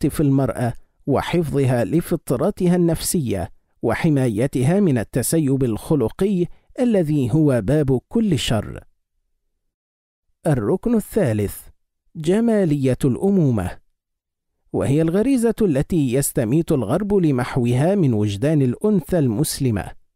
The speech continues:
فالخطاب المتمركز حولها هو خطاب تفكيكي يهدف إلى توليد الضيق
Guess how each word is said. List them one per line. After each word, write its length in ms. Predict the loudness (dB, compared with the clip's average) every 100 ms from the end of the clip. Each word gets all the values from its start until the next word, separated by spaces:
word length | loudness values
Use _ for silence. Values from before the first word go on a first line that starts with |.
| _ _ _ _ _ _ -6
فالخطاب 580 | -4 -2 -2 0 0
المتمركز 800 | 2 0 2 0 0 0 0 0
حولها 560 | -2 0 0 2 2 2
هو 240 | 2 0
خطاب 640 | 0 -4 0 0 2 0 -2
تفكيكي 800 | -4 -4 -4 -2 -2 -2 -2 -6 -14 _ -4
يهدف 440 | -2 0 -2 -2
إلى 280 | 0 2 0
توليد 500 | 0 0 2 0 0
الضيق 320 | 0 0 0